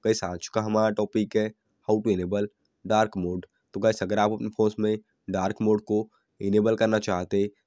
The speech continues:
तो इस वीडियो में हम सब जानेंगे। तो गाइस, वीडियो को आखिरी देखिए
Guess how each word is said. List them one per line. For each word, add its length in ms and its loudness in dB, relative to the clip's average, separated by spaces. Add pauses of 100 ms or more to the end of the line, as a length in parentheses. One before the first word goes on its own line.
(120)
तो 80 2
इस 160 -2 (100)
वीडियो 280 0
में 100 0
हम 120 -2
सब 180 -2
जानेंगे। 540 0 (180)
तो 60 -8
गाइस, 320 2
वीडियो 220 2
को 100 -2
आखिरी 300 0
देखिए 500 0